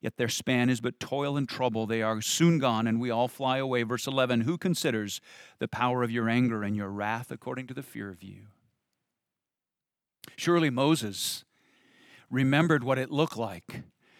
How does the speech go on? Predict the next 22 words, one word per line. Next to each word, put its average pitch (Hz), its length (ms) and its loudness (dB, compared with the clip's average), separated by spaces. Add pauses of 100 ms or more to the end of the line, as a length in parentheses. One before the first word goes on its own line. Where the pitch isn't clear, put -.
(280)
to 139 140 0
bury 151 520 6
an 131 120 4
entire 147 640 2
generation 139 800 2
of 117 80 0
Israelites 120 680 -2
in 127 280 4
the 120 100 0
Sinai 120 560 2
desert. 117 600 -6 (680)
The 135 80 -4
ones 131 260 4
God 131 280 2
said, 127 240 2
"You're 120 120 2
not 156 220 2
going 156 320 2
into 165 260 2
the 123 120 -4
promised 135 400 -2
land 165 260 -2